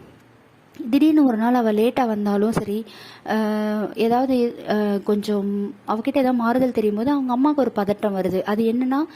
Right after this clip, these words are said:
ஒரு பதின் பருவத்தை எட்டுற ஒரு பெண், ஒரு குழந்தையோட ஒரு அம்மாக்கு இருக்கிற நார்மலான ஒரு பதட்டம் அவங்க அம்மாவுக்கும் இருக்கு.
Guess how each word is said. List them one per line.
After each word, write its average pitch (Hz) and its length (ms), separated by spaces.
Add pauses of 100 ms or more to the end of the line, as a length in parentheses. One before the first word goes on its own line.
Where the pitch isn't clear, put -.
(220)
ஒரு 226 160
பதின் 226 300
பருவத்தை 240 560
எட்டுற 220 400
ஒரு 202 380 (140)
பெண், 220 320
ஒரு 196 360 (280)
குழந்தையோட 233 500
ஒரு 214 120
அம்மாக்கு 214 420
இருக்கிற 190 320 (140)
நார்மலான 226 520
ஒரு 220 140
பதட்டம் 196 420
அவங்க 226 200
அம்மாவுக்கும் 208 400
இருக்கு. 196 380